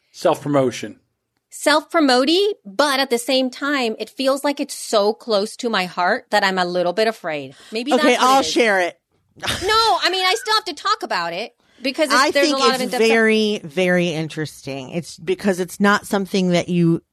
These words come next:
Speaker 3: get to hear and learn about every day, the differences.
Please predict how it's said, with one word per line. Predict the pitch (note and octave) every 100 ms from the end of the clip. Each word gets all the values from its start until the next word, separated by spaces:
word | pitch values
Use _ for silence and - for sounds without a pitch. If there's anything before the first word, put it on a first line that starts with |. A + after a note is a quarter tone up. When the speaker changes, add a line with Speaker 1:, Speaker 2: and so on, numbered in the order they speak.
| _ -
Speaker 3:
get | F#3 -
to | F3
hear | E3 - F#3 E3+ F3+ F#3+
and | G3 E3
learn | D#3+ E3
about | E3 D3+
every | D#3 D3 D3
day, | D3+ D3+
the | D3
differences. | D3+ D#3 D#3+ D3+ D#3+ D#3 D3+ D3 -